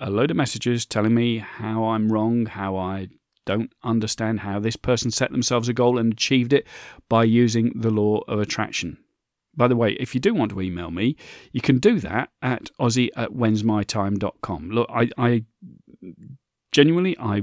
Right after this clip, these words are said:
welcome all emails, whether they're agreeing with me, whether they're disagreeing. I particularly enjoy the one, ones that disagree with me because it shows that <laughs> you're listening. But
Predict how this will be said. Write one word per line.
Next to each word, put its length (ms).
welcome 420
all 280
emails, 460
whether 240
they're 240
agreeing 440
with 140
me, 260
whether 440
they're 100
disagreeing. 480
I 120
particularly 400
enjoy 260
the 100
one, 360
ones 420
that 240
disagree 460
with 160
me 220
because 260
it 100
shows 300
that 120
<laughs> 440
you're 120
listening. 520
But 160